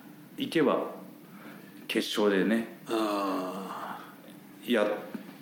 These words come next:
Speaker 2: やれるカードだと思う。
Speaker 1: まあ、本来はそういうカード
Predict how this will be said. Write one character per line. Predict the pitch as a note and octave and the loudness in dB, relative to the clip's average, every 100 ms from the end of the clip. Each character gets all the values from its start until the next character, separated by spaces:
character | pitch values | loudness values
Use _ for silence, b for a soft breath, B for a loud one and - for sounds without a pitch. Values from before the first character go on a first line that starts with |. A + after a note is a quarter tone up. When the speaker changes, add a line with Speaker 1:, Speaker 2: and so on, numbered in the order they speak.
| - - - | -18 -18 -2
Speaker 2:
や | A2 A2 | 2 4
れ | A2+ | 6
る | A2 | 4
カ | A2 | 4
ー | G#2 | 2
ド | F2+ E2 | 2 0
だ | |
と | - | -2
思 | E2+ | 2
う。 | |
Speaker 1:
ま | F#3+ | 4
あ、 | |
本 | G3+ A3 G#3+ | 6 6 4
来 | F#3 F3+ | 4 4
は | G3+ | 4
そ | G#3+ D#3+ C#3+ C#3 C3 B2+ | 4 4 6 6 6 4
う | |
い | C3 B2+ G#2+ | 4 6 4
う | |
カ | F#2+ A#2+ | 4 4
ー | A2+ | 2
ド | F#2+ E2 C#2+ | 2 -2 -6